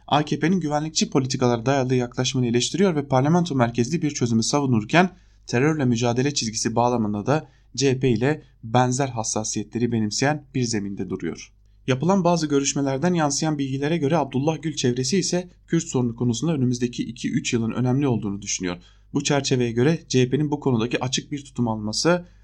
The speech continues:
bölgesel etkenler ve içerideki beklentilerle birleşerek A K P'yi adım atmaya zorlayabilir. Fotoğrafın toplamına bakarak ise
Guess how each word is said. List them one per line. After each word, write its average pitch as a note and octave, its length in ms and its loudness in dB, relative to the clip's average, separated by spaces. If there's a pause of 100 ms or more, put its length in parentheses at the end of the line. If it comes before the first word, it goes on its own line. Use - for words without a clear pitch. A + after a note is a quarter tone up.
bölgesel B2+ 400 2
etkenler B2 640 0
ve C#3 80 -2
içerideki B2 500 -2
beklentilerle B2+ 680 0
birleşerek C3 560 0 (240)
A B2+ 180 2
K C3 200 -2
P'yi D#3 360 -2
adım B2+ 220 -2
atmaya B2+ 560 -2
zorlayabilir. A#2 960 -4 (300)
Fotoğrafın C3+ 500 0
toplamına C#3+ 520 0
bakarak C3+ 420 -2
ise C3+ 340 -4